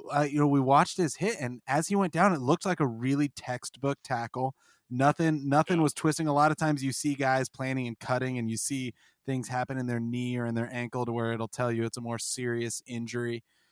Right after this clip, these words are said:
Speaker 1: an A C L, an Achilles tear, things like that. But it looked like a pretty normal play, and Thielen immediately goes to the ground, starts pounding the ground. You can see him, see him shouting, cussing. He was, he was clearly upset.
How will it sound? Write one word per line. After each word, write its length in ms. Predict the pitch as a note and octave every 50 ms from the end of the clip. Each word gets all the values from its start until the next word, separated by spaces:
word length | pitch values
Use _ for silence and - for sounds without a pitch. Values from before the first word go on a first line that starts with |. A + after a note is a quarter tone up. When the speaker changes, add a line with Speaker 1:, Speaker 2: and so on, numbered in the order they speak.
| _ _ _ -
Speaker 1:
an 180 | A#2 A#2+ A#2 A#2
A 100 | A#2 A2
C 180 | - - A#2+ A2+
L, 260 | A2+ A2+ A2+ A2+ A2+
an 80 | A2+ A2
Achilles 400 | - - B2 A#2 A2+ A2+ A2 -
tear, 240 | - A#2 A2+ A2+ A2
things 240 | - A#2+ A#2 A2 A2+
like 180 | A2+ A2 - -
that. 260 | B2 B2+ C3+ C3+ - -
But 220 | A#2+ A#2 A#2 A2 -
it 160 | C3 C3 C3 B2
looked 240 | B2+ D3+ E3+ -
like 120 | F3+ D#3 C3
a 60 | A#2
pretty 240 | - - D3 C#3 C3
normal 720 | A#2 A2+ A2 A2 A2 A2 A2+ A2+ A#2+ B2 B2 A#2+ A#2 A2+ - -
play, 460 | - - A2+ A2 G#2+ A2 A#2 C#3+ D#3+ - _ _ _ _ _ _
and 200 | - B2 A#2+ A2 _ -
Thielen 260 | C#3+ C#3+ C#3 C3+ B2
immediately 600 | A#2 A2+ A#2 B2 C3+ C#3 C3+ C3 C3+ B2+ C3 B2+
goes 180 | A2+ B2 A#2+ A2
to 60 | -
the 60 | A#2+ A2+
ground, 180 | A2+ A2+ A2 -
starts 240 | - A2+ G#2+ - _
pounding 380 | - - B2+ B2+ A#2+ A#2+ A#2+ A2+
the 80 | A2 G#2
ground. 380 | - A2+ A2 A2+ A2+ A2 A2
You 120 | A2 A2 G#2+
can 120 | A2 G#2+
see 220 | - - B2+ B2
him, 220 | A#2+ A2+ A2 G#2 - _ _ _ _ _
see 160 | - - - B2+
him 120 | A#2 G#2
shouting, 400 | - - B2 A#2 A2+ G#2+ A#2 G#2
cussing. 520 | - - A2+ G#2 - - A2+ A2 A2 A2+ A#2+
He 100 | B2 B2 B2
was, 200 | A#2 A2+ A2 -
he 80 | C#3 C3+
was 140 | C3 A2
clearly 1080 | - - - - - D3+ D3 C#3+ C#3+ C#3+ C#3+ D3 C#3+ C#3+ C#3 C#3+ C3+ C3 C3+ C3 B2+ B2+ -
upset. 560 | - A#2 G#2+ - - - - A#2+ A2 G#2+ G#2+